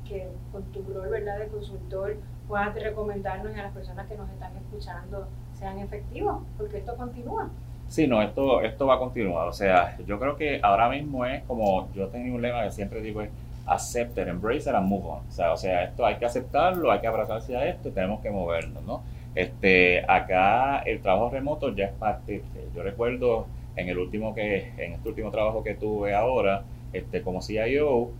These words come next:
Speaker 2: eh, uno de los últimos programas que yo ya había diseñado y estaba discutiendo con recursos humanos era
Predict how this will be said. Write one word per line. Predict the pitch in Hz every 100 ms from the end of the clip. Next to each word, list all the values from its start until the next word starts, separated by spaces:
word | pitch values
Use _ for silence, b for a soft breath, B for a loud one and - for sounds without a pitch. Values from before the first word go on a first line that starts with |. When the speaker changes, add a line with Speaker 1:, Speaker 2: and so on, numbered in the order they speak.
| - -
Speaker 2:
eh, | 92 90 87 -
uno | 95 107
de | 113
los | 101
últimos | 104 110 110
programas | 107 104 107 110
que | 107 92
yo | 92 95 -
ya | 95
había | 95 104
diseñado | 107 107 107 113 120
y | 107
estaba | - 92
discutiendo | 95 101 98 98 95
con | 98
recursos | 110 117 139
humanos | 139 127 131 131 -
era | 101 113 110